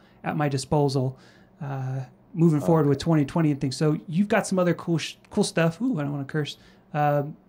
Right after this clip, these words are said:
Speaker 1: that, uh, you'll have access to that I won't.
Speaker 2: Right.
Speaker 1: Cool.
Speaker 2: Cool.
Speaker 1: Um, okay, so let's just get into it. Uh, we're, we're gonna unwrap the easiest thing I can think of. Um, I do wanna,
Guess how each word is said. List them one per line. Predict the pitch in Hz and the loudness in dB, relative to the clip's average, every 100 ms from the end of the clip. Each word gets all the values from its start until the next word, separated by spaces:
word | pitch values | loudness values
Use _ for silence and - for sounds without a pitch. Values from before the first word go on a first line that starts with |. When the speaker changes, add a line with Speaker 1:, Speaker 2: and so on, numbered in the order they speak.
| _ _ - | _ _ -2
Speaker 1:
that, | 151 147 - | 0 0 0
uh, | 156 | 0
you'll | 147 175 | 2 2
have | 170 | 4
access | 147 143 151 135 | 2 0 -4 -6
to | - 143 | -4 -4
that | 131 | -2
I | 127 123 | -4 -6
won't. | 123 120 - _ _ _ _ _ _ - | -8 -12 -18 _ _ _ _ _ _ -12
Speaker 2:
Right. | 85 - - _ _ _ _ _ _ - | -10 -10 -14 _ _ _ _ _ _ -8
Speaker 1:
Cool. | 180 226 170 _ _ _ _ _ _ _ - | -4 -4 -6 _ _ _ _ _ _ _ -10
Speaker 2:
Cool. | 170 | -6
Speaker 1:
Um, | 185 185 185 - | -2 -2 -2 -2
okay, | 214 320 - - _ | 0 2 0 -8 _
so | - 208 | -2 2
let's | 233 - | 2 2
just | 254 - | -2 0
get | 233 262 | 2 2
into | 240 156 | 4 2
it. | - - - | 0 -6 -2
Uh, | 190 190 | 2 2
we're, | 190 - | 0 -4
we're | 196 | -2
gonna | 233 202 | 0 2
unwrap | 208 202 202 | 2 2 2
the | 180 175 | 0 0
easiest | 190 190 180 | 0 0 0
thing | 196 180 | 0 0
I | |
can | 170 165 | 0 0
think | 160 135 143 | 0 -2 -2
of. | 139 - _ - - - 165 | -6 -8 _ -20 -20 -8 0
Um, | 165 165 165 - - | 2 2 0 -6 0
I | 196 | 0
do | 165 254 | 4 4
wanna, | 269 269 233 | 4 2 0